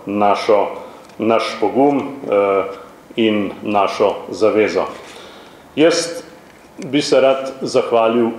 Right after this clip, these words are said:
vsem slovenskim volivkam in volivcem za tisto korajžo, za tisti glas, za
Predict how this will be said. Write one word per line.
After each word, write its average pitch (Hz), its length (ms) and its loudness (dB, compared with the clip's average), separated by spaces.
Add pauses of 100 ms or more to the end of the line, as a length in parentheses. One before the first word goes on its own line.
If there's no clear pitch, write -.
(160)
vsem 151 380 4 (560)
slovenskim 127 840 2
volivkam 135 520 4
in 123 100 2
volivcem 110 640 0 (640)
za 131 280 2
tisto 156 580 0
korajžo, 131 600 2 (260)
za 113 240 2
tisti 156 540 -2
glas, - 560 0 (1000)
za 127 560 2